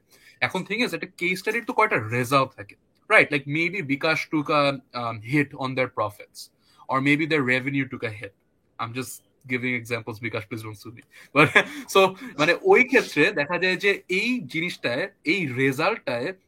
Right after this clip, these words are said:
দশ বিশ সেকেন্ড পরে অ্যারাইভ না করে একদম ফার্স্ট সেকেন্ডে যদি আপনি বলে দিতে পারেন যে বিকাশের এইটা হইছে, কিন্তু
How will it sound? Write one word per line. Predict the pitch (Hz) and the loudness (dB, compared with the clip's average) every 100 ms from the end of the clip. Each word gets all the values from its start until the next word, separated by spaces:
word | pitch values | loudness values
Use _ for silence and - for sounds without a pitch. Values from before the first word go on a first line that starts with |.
| _ | _
দশ | 123 131 156 180 | -4 2 2 0
বিশ | 180 233 | -2 -4
সেকেন্ড | - 220 240 220 _ | -2 -4 -4 -6 _
পরে | 170 175 214 262 - _ _ _ | 0 2 4 2 2 _ _ _
অ্যারাইভ | 131 135 165 190 | -2 2 2 0
না | 208 | -6
করে | 196 131 135 - | -6 -4 -4 -2
একদম | 156 151 151 247 | -6 -6 -6 -6
ফার্স্ট | 247 - - 156 - | -6 -4 0 0 0
সেকেন্ডে | 220 226 220 | -4 -4 -4
যদি | 202 196 | -6 -4
আপনি | 196 196 | -4 -4
বলে | 151 123 127 | -6 -4 -6
দিতে | 131 | -6
পারেন | 147 135 151 - - - | -4 -2 -4 -8 -20 -10
যে | 143 | -4
বিকাশের | 135 151 196 - 233 - | -2 2 0 2 0 0
এইটা | 160 175 - - 175 | -2 -2 -4 -8 -6
হইছে, | 127 107 - | -4 -8 -8
কিন্তু | - 180 | -12 -12